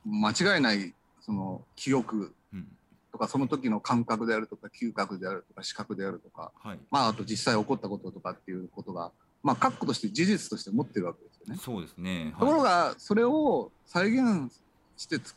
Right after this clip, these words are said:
Speaker 1: ものを作るっていう、まあ、別にこれはあの映画っていうわけじゃなくても、
Speaker 2: うんうん。
Speaker 1: いや、この人がそうだって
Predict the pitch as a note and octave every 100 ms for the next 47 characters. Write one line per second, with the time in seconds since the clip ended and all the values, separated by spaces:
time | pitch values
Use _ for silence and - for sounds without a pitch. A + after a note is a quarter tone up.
0 | C4 D3+ D3+ - - A#2 G#2+ - - G#2
1 | G2+ G2+ E3 B2+ C3+ E3 E3 D3+ D3 E3
2 | E3+ D#3 A2 - G#2 G#2 G#2 F#2 F2+ G#2
3 | - F2 F2 G2 F2 G2+ - D#2 C#2+ -
4 | - _ _ _ _ _ _ _ F3 -
5 | - - A3+ C#4+ F3 C#3+ - A#3 C3 C#3